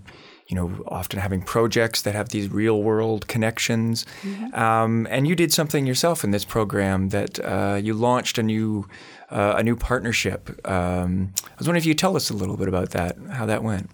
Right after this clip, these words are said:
Speaker 2: Yes, we did. Actually, on Thursday, March first, I mean, we launched our Humber P M I Toronto student community.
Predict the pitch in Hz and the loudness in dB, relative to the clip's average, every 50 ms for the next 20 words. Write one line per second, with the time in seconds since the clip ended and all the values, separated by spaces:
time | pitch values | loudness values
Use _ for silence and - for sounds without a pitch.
0 | - - - 175 165 151 - - - - - - - - _ - 254 247 240 240 | -16 -10 -6 -6 -6 -6 -8 -12 -16 -18 -20 -20 -20 -14 _ 0 0 2 2 2
1 | 208 147 - - 143 - - - - - - - _ _ - 208 220 - 285 226 | 2 2 0 -2 -8 -12 -14 -20 -20 -20 -20 -20 _ _ 0 0 2 2 2 2
2 | 233 226 - - - - 202 208 202 196 196 190 185 185 - - - 247 277 285 | 2 2 0 0 0 0 0 2 2 2 2 0 0 -2 -4 0 2 2 2 2
3 | - 233 214 190 175 165 160 156 156 - - - 185 147 131 147 185 - - - | 2 0 0 2 2 2 2 0 -2 -4 -2 0 0 0 0 0 -2 -6 -8 -10
4 | - - - - - - - - - 170 180 175 180 175 170 220 226 240 220 190 | -14 -20 -18 -18 -16 -16 -6 -2 0 2 4 4 2 2 2 2 2 2 2 2
5 | 185 180 170 165 175 190 208 208 - - - - - 165 160 151 151 160 - - | 2 2 2 2 2 0 0 -2 -2 -4 -6 -2 0 2 2 2 2 0 -4 -8
6 | - - - - 220 220 220 214 220 220 220 - - 196 180 175 170 160 156 156 | -14 -6 0 0 0 2 2 2 0 0 0 -2 0 0 2 2 2 0 -2 -2
7 | - 170 160 151 151 147 165 151 - - 160 156 147 151 139 139 - - 156 151 | -4 -4 -2 0 -2 -2 -2 -4 -6 -2 -2 -2 0 -2 -4 -4 -6 -6 -4 -2
8 | 143 139 135 135 - - - | -2 -2 -4 -6 -8 -8 -10